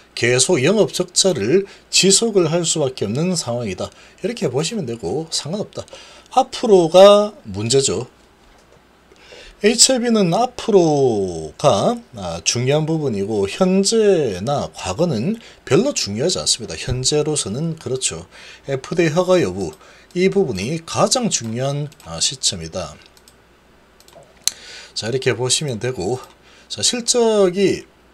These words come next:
뉴스로는 나오지 않았습니다. 뉴스로는, 아, 나오지 않았고, 어, 대부분의 이 종목들이 이제 십사일 날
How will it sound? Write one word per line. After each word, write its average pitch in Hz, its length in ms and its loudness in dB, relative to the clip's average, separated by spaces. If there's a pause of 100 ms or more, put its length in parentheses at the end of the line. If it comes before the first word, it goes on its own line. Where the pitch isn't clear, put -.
(380)
뉴스로는 196 1000 2
나오지 143 460 2
않았습니다. 123 440 -6
뉴스로는, 139 800 -4 (1080)
아, 82 320 -16
나오지 147 840 4
않았고, 135 480 -2
어, 110 140 -6
대부분의 190 1000 2
이 120 80 0
종목들이 139 800 -4 (920)
이제 85 460 -8 (800)
십사일 131 680 0
날 107 340 -4